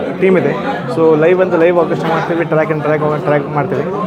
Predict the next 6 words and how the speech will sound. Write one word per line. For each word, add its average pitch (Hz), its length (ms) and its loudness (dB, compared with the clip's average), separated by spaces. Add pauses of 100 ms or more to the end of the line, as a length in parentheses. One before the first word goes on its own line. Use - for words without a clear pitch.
(180)
ನಮ್ಮ 156 100 0
ಹತ್ರ 156 160 0
ಫುಲ್ 175 340 2
ನುರಿತ, 180 280 -2
ಆ, 139 1300 -2
ಕಲಾವಿದರಿದ್ದಾರೆ. 151 720 0